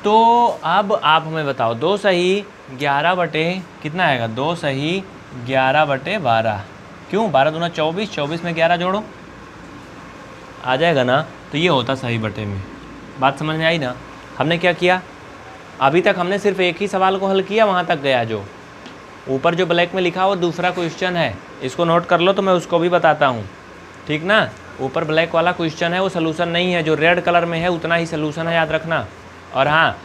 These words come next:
last वाला ये final answer है, ये last वाला final answer है, जो red color में है solution है, बाकी सब question है, सिर्फ red color वाला solution है बस।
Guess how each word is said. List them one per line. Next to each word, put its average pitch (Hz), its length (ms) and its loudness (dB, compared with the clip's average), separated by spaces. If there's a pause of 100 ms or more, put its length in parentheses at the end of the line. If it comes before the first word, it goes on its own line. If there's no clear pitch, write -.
(200)
last 165 300 2
वाला 170 180 8
ये 185 120 6
final 165 380 0
answer 131 320 -2
है, 98 140 -10 (920)
ये 160 140 2
last 170 320 2
वाला 180 160 4
final 170 360 0
answer 170 340 0
है, 185 60 0
जो 185 120 0
red 170 220 -2
color 170 240 -2
में 175 120 -2
है 185 100 0
solution 175 460 -2
है, 196 60 4
बाकी 175 260 2
सब 175 200 -2
question 156 380 -2
है, 110 140 -6 (640)
सिर्फ 185 260 4
red 175 280 6
color 180 240 4
वाला 175 200 4
solution 160 440 -2
है 147 60 -2
बस। 139 300 -2